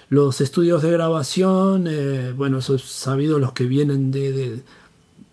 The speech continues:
los de mi generación y anteriores, los técnicos teníamos un,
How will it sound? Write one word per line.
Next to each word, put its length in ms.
los 220
de 80
mi 120
generación 600
y 80
anteriores, 720
los 520
técnicos 520
teníamos 640
un, 420